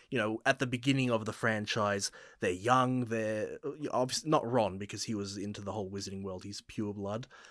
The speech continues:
Um, but at least with Hermione and Harry and some of the other, like, Muggle-born people,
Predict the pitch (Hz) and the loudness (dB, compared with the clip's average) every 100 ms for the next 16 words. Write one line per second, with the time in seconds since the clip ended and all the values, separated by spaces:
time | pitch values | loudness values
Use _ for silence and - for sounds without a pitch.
0 | - 113 123 131 135 156 165 165 127 147 | -4 2 4 4 4 6 6 6 4 6
1 | 131 131 123 113 107 120 117 110 104 - | 6 6 4 2 2 4 4 2 -2 -2
2 | 113 104 107 107 104 101 95 101 104 98 | -2 -2 0 0 0 -2 -2 -4 -4 -6
3 | 101 98 101 98 101 98 - 101 101 | -8 -8 -6 -6 -6 -6 -4 -4 -4